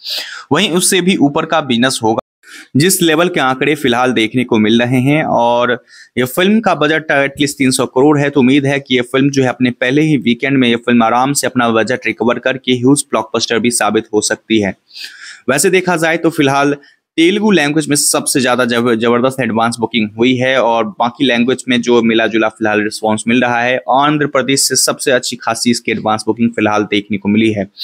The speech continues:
वैसे आपको पता ही होगा कि आंध्र प्रदेश जो है उनका अपना एक रीजनल, आ, कह सकते हैं कि सिनेमा है, तो ये कहीं ना कहीं वहाँ पर ये फिल्म ने काफी अच्छा प्रदर्शन किया है, चाहे एडवांस बुकिंग के मामले में हो, वहाँ पर टिकट प्राइसेस भी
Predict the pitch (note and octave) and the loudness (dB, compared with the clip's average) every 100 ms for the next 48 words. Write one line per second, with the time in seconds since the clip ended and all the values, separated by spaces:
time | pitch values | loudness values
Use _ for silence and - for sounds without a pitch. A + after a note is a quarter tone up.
0 | - - - _ A#2 A2+ A#2+ - - A2+ | -14 -16 -20 _ -4 0 -4 -4 -6 -2
1 | B2 B2+ B2+ B2 C3 C3 B2+ B2 A#2+ - | 0 2 2 2 0 0 2 2 0 -6
2 | - - B2 C3+ C3 B2 C3+ C3 C3 B2+ | -20 -4 0 0 0 0 0 0 0 0
3 | C3 - B2 A#2+ A#2 - A#2+ A#2 - A2+ | 0 0 0 0 -2 -2 -4 -4 -2 0
4 | A2+ A#2+ C3 C#3 - _ _ A2+ A2+ B2 | 2 2 2 0 -2 _ _ -2 -2 -2
5 | B2 A#2+ - B2 B2 A#2+ B2 A#2+ A#2 A#2+ | -4 -6 -2 0 0 -2 -2 2 2 2
6 | B2+ C3 C3 B2 B2+ C3+ C3+ D3+ E3 D3+ | 2 0 0 2 4 2 2 0 0 2
7 | D3 B2 C3 C3 B2+ A#2+ - B2+ B2+ B2 | 2 2 0 0 0 0 -2 0 2 0
8 | A#2+ A2 - A2+ - B2+ - A2 A2+ B2+ | -2 -4 -2 -4 -2 -2 0 0 0 -2
9 | A#2+ A#2+ A#2+ B2 A2+ A2 G#2+ A2+ A#2 A#2 | 0 0 2 2 2 2 0 0 -2 -2
10 | B2+ B2 A#2+ A2+ A2 A2+ A#2 A#2+ B2 A#2 | -2 0 2 2 0 0 0 0 0 0
11 | C3 C#3+ - C3+ D#3+ - C#3 C#3 E3 - | 0 -4 -6 -4 -4 -2 -2 0 -2 0
12 | A#2 | -2